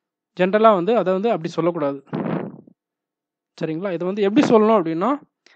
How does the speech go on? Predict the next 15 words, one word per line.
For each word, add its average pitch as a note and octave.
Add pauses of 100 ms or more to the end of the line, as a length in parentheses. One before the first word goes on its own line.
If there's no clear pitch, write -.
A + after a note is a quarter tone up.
(640)
"தேட் G#3+
பஜேன்னு" F#3+
சொல்லணும். D3 (960)
நம்ம F#3+
ஏற்கனவே B3
previous B3+
episode A3+
சிக்ஸ்டீன்ல C4+
வந்து G#3
பார்த்திருக்கோம், F#3
மெஷர்மெண்ட்ஸ்ல. G3+ (1080)
தேட் G#3+
அப்படின்னா F3+
ஒன்றரை, F#3+ (600)
சரிங்களா? E3